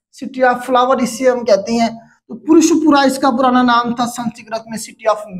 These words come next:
Men इसे कहते हैं। बाद दफा पूछ लेते हैं पुराना नाम, पुरुषपुरा इसका नाम था। तो ये कुशन एम्पायर के दौरान जो है कैपिटल रहा है। तो सवाल ये भी बना है कि कुशन एम्पायर के दौरान ये, अ, कि पेशावर कौन से दौर में कैपिटल रहा है, कौन से empire का?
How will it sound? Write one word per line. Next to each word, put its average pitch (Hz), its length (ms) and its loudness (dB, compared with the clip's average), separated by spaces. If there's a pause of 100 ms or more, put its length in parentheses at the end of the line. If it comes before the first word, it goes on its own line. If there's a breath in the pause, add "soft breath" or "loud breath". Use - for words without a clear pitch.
(180)
Men 254 160 2
इसे 214 240 -6
कहते 190 320 -6
हैं। 185 100 -8
बाद 175 120 -2
दफा 190 200 -10
पूछ 226 300 -18
लेते 220 180 -6
हैं 208 100 -6
पुराना 196 260 -8
नाम, 196 180 -2 (600)
पुरुषपुरा 285 460 0
इसका 254 220 -2
नाम 247 280 0
था। 240 360 -2 (280 loud breath)
तो 254 80 -10
ये 269 320 2
कुशन 302 500 0
एम्पायर 269 400 0
के 233 140 0
दौरान 208 340 2
जो 202 100 0
है 202 80 -2
कैपिटल 180 460 -6
रहा 139 160 2
है। 143 60 -2
तो - 80 -10
सवाल 202 340 0
ये 233 60 -4
भी 269 100 -2
बना 220 200 -4
है 185 200 -2 (540)
कि 233 260 -2 (360)
कुशन 294 260 0
एम्पायर 233 340 2
के 226 140 2
दौरान 214 460 2 (380)
ये, 220 160 2
अ, 180 440 2
कि 220 120 2
पेशावर 233 400 0
कौन 269 260 2
से 254 240 -2
दौर 196 280 2
में 196 340 -4
कैपिटल 208 380 -6
रहा 160 320 -2
है, 147 120 -4
कौन 175 220 -6
से 180 140 -8
empire 156 320 -6
का? - 280 -16